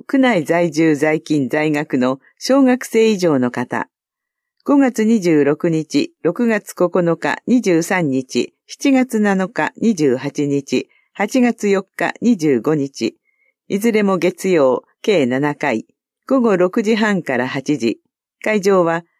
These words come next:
十条台一の二の一中央公園野球場です。内容は、フライングディスクを使ったゴルフ、ニュースポーツ。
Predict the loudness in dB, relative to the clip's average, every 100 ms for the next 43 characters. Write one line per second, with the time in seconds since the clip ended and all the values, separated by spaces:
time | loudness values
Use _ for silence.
0 | _ 0 0 2 2 2 2 -2 -4 -8
1 | -2 0 2 2 0 0 -2 -4 -4 -4
2 | -4 _ _ 0 2 4 2 2 0 2
3 | 2 0 -4 -4 -2 0 0 0 0 -2
4 | -4 -16 _ _ _ _ _ _ _ _
5 | -4 0 2 2 2 0 -4 _ _ _
6 | 0 2 4 4 4 2 0 -2 0 0
7 | 0 -2 -4 -2 -4 0 0 0 0 -2
8 | -2 _ _ _ _ -2 -2 -4 -2 -2
9 | -2 -4 -8